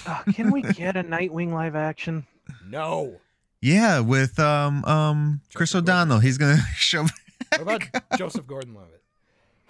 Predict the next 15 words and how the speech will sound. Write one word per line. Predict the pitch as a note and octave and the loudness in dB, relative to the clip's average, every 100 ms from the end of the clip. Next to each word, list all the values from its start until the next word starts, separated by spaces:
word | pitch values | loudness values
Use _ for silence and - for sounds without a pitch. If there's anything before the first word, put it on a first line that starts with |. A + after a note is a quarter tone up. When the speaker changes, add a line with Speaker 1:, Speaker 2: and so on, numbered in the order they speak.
| - - - - | -18 -16 -16 -2
Speaker 3:
No. | B2+ A#2+ G#2+ F2 F#2 _ _ _ _ _ _ | 2 2 0 -4 -8 _ _ _ _ _ _
Speaker 2:
Oh. | D3+ F2 | -16 -10
Speaker 1:
I | A3+ | -8
was | D4 B3+ - _ _ _ _ | -6 -6 -6 _ _ _ _
hoping | - - G3 F#3+ F3 D#3 D3 | -20 -8 -2 -2 -2 -6 -4
that's | C#3 | -6
where | D3+ | -4
they | C#3+ C#3 | -4 -4
were | C3+ | -6
going | C3+ C3+ | -8 -8
with | C3 | -8
that | C#3 C3+ | -6 -8
film, | - D3 C#3 C#3 | -6 -6 -6 -4
but | F3 - | -6 -4
no, | F3 F3 | -4 -4